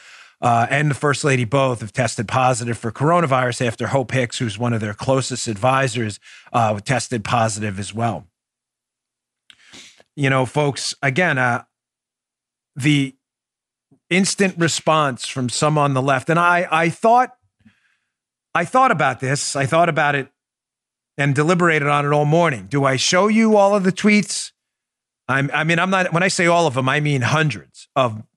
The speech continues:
serious blue check mark liberals. I'm not talking about, you know, uh, a, a, a couple of, of, of, of D, D canoes, if you know what I mean. I'm talking about people with big followings and influence,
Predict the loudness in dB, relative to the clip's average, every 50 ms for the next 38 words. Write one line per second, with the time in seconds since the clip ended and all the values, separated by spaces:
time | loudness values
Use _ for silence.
0 | _ _ _ _ _ _ _ _ _ _ -12 -8 -6 -4 0 2 2 4 4 4
1 | 2 2 0 0 -4 -10 _ -2 2 2 2 2 2 0 0 0 0 -2 -2 0
2 | 0 2 2 0 0 0 0 0 0 0 -4 -2 -2 -2 0 2 0 0 0 0
3 | 0 0 0 0 -2 -2 0 0 0 0 0 0 0 -2 -6 _ _ _ _ _
4 | _ _ _ _ _ _ _ _ _ _ _ _ _ -4 0 0 2 2 0 0
5 | 0 2 2 2 2 2 0 -2 -4 -6 -6 -6 -6 -6 -2 0 0 0 2 0
6 | -2 0 0 -2 -2 0 0 0 2 2 0 0 0 -2 -4 -4 -2 -2 -4 -4
7 | -2 -2 -4 -4 -4 -6 -12 _ -4 -2 -2 -2 -2 -4 -10 -16 _ _ _ _
8 | _ -2 0 0 0 0 -2 -2 0 2 2 2 2 2 0 0 0 -2 -2 -2
9 | -2 -2 -2 -2 0 0 2 2 2 2 0 0 0 2 2 2 2 2 0 -4
10 | _ _ _ _ _ _ -2 -2 2 4 4 2 2 2 0 2 0 0 2 2
11 | 0 2 2 2 2 2 2 0 -2 -2 -2 0 0 2 2 2 2 0 0 -2
12 | -2 -2 0 0 0 0 -2 -4 -6 -6 -6 -8 -12